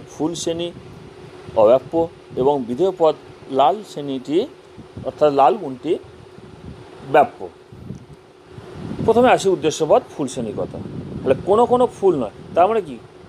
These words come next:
ফুল শ্রেণীর একটি অংশকে বা একটি অংশ সম্বন্ধে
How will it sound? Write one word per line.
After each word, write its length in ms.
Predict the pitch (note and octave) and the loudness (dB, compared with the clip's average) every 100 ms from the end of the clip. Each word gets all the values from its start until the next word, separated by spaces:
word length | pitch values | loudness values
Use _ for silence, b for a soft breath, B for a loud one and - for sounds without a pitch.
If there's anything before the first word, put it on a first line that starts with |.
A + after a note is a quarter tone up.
| - - | -20 -8
ফুল 160 | D3 G#3 | -2 -2
শ্রেণীর 460 | G3+ G#3+ G#3 A3 G#3+ G3 - D3 | -2 -4 0 -2 -4 -10 -6 -2
একটি 420 | D3 - - G#3 | -2 -2 -8 2
অংশকে 580 | G3 G3 - G3 F#3 F#3+ F#3+ - - - - - - | 4 2 -2 -4 0 2 2 -2 -18 -20 -20 -20 -2
বা 80 | B2+ B2 | 2 4
একটি 260 | A#2+ - C#3+ | 2 0 0
অংশ 220 | B2+ - | 0 -4
সম্বন্ধে 640 | G3+ G#3 G3 G3 F#3+ G3 | -6 -4 -4 -4 -2 -2